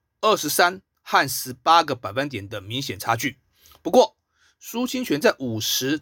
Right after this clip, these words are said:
到五十九岁和六十岁以上的族群则取得领先，尤其在六十岁以上这个部分相差了十三个百分点。交叉分析显示，在这个年龄层的男性支持度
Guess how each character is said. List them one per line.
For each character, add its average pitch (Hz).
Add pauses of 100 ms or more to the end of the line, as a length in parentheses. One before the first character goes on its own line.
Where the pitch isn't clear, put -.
到 190
五 110
十 147
九 104
岁 - (240)
和 131
六 175
十 135
岁 139
以 104
上 160
的 120
族 131
群 120 (300)
则 139
取 -
得 110
领 101
先， 147 (420)
尤 165
其 160 (140)
在 180
六 180
十 147
岁 185
以 101
上 135 (360)
这 -
个 156
部 151
分 123 (120)
相 165
差 147
了 117
十 123
三 180
个 147
百 98
分 117
点。 113 (640)
交 208
叉 202
分 208
析 196
显 98
示， - (320)
在 208
这 -
个 160
年 127
龄 147
层 120
的 120
男 117
性 123 (280)
支 190
持 -
度 135